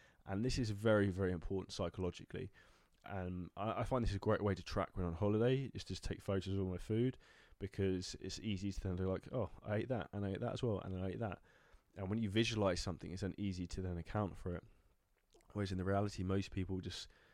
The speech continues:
would pretend it doesn't happen and try and sweep it under the rug, which isn't necessarily the best approach. Now,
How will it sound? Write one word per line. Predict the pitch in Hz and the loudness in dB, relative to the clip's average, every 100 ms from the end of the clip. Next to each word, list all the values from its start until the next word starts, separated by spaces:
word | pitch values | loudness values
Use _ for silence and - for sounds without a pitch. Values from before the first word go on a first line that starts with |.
| _ _ _ _ | _ _ _ _
would | 95 85 | -6 -2
pretend | 104 98 85 | 2 2 2
it | |
doesn't | 92 87 | 0 -2
happen | 82 98 - | -2 -2 -2
and | 87 | -2
try | - | 0
and | 92 | -2
sweep | - 98 85 | 0 0 -2
it | - | -4
under | 82 82 | -8 -4
the | |
rug, | 82 87 - | 0 0 -2
which | 82 - | -8 -6
isn't | 85 80 | -4 -4
necessarily | 85 - 90 85 | -6 -4 -4 -4
the | 87 | -6
best | 85 - | -6 -6
approach. | - - 87 - - - - - - _ | -6 -6 -6 -8 -14 -16 -20 -20 -20 _
Now, | 101 92 92 | 0 0 0